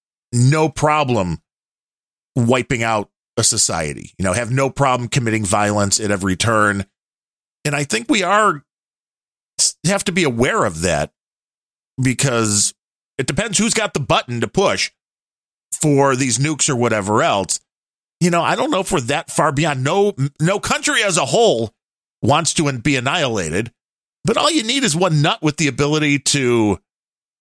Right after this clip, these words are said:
go, "Hey, I can blow the world up." And it could happen. I mean, I think that's way more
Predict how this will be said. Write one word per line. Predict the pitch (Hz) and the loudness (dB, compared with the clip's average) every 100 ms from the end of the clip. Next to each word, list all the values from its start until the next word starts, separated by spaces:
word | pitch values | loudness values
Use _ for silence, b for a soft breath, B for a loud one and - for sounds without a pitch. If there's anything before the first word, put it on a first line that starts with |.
| - | -2
go, | 127 | 0
"Hey, | 156 113 | 0 -2
I | 110 | -4
can | 151 131 | -4 -2
blow | 101 90 | -2 0
the | 90 | 0
world | 107 160 95 | 2 2 0
up." | 67 - _ _ _ _ _ _ _ _ _ 127 | -2 -6 _ _ _ _ _ _ _ _ _ -2
And | |
it | 180 | 0
could | 302 196 | 0 0
happen. | 165 - 82 65 _ _ _ | 0 -4 -8 -8 _ _ _
I | 127 | -4
mean, | 143 | -2
I | 170 | -2
think | 226 294 | -4 -4
that's | 277 - | -2 -2
way | 151 175 226 | 0 0 0
more | 208 202 190 185 143 | 0 2 4 2 0